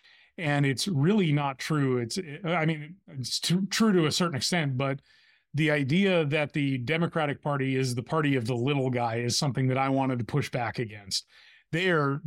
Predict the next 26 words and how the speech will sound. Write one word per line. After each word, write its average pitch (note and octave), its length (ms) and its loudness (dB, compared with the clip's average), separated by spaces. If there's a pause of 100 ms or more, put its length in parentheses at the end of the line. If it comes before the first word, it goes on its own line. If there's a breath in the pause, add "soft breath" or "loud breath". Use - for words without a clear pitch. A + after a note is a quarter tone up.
beholden D3+ 800 2
lock, C#3+ 320 0
stock, D3+ 380 -2
and B2+ 160 0
barrel B2 400 -2
to D3+ 340 2
their, C3 420 0 (720 soft breath)
uh, C3 140 -12
billionaire C#3 540 0
benefactors B2 800 -4
and C#3 260 -2
their, C3 320 0
their B2+ 260 -2
nonprofit C3 720 -2
foundations, A#2 800 -4 (420 soft breath)
uh, B2+ 220 -12
which D3 260 2
hold B2+ 480 0
billions, D3 560 0
hundreds D#3+ 480 0
of B2 220 -2
billions C3 360 0
of A#2+ 120 -2
dollars, A#2+ 600 -2 (480 soft breath)
uh, C3+ 440 -8
in C3 440 0